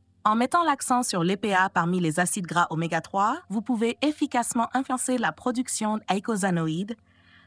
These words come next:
de manière à favoriser des réponses inflammatoires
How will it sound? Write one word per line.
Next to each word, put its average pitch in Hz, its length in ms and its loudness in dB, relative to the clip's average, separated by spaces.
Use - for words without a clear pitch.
de 233 140 0
manière 294 440 2
à 196 80 2
favoriser 254 600 0
des 196 120 0
réponses 202 480 -2
inflammatoires 208 840 0